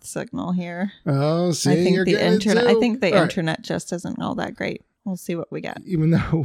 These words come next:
Speaker 2: we have a router directly in this room. Um, crazy talk. So anyway, so the, um,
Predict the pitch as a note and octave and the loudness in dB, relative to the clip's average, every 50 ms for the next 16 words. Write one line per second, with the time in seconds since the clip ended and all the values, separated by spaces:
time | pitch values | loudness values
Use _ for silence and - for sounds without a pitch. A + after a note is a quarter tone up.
0 | - - - C#3+ C#3 C#3 C#3 C3+ C3 B2 A#2+ B2+ B2+ B2+ B2+ A#2 A2+ A2+ G#2 A2 | -2 -2 -2 -2 -2 -2 -4 -4 -6 -6 -4 -4 -2 -2 -2 -2 -2 -2 -4 -6
1 | G#2+ G#2+ G#2+ G#2+ - - A#2 G#2+ G#2 G#2+ G#2+ G#2 - - - F#3+ F3 - _ - | -8 -6 -8 -8 -6 -6 -6 -6 -6 -6 -8 -10 -10 -6 -6 -4 -4 -6 _ -14
2 | - - - - - G3+ G3+ F#3+ F#3 F#3 F3 F3+ - _ _ _ _ _ _ _ | -20 -20 -10 -4 0 2 2 2 2 0 -2 -6 -12 _ _ _ _ _ _ _
3 | _ - - - A3 A#3+ C#4 C#4+ C#4+ C#4+ C4+ F#3 C3 B2+ B2 B2 B2+ A#2+ - C3 | _ -10 -4 -2 0 0 0 0 0 0 0 0 0 0 0 -2 -2 -2 -2 -4
4 | B2 A#2+ A#2+ B2+ C#3 - - - F#3+ F3 D#3+ D#3+ G#3 G#3+ A3 F3+ D#3+ C#3+ C#3 C#3+ | -4 -4 -6 -8 -10 -10 -6 -2 0 0 2 2 2 2 2 2 2 2 0 -2
5 | C3 - - E3 D#3 D#3 D#3 D#3 D#3 C3+ C#3+ C#3+ C#3 D3 D3 D3 D3 D3 D3 D3 | -4 -2 0 0 2 2 0 -2 -4 -6 -8 -8 -4 -2 -2 -2 -2 -2 -4 -4
6 | C#3+ D3 D3+ D3 - _ _ _ _ _ _ _ _ _ _ _ - - B2 B2 | -6 -6 -8 -10 -12 _ _ _ _ _ _ _ _ _ _ _ -6 -4 -4 -2
7 | B2 B2+ B2 A#2+ A#2+ A#2 | -2 -2 -4 -4 -6 -8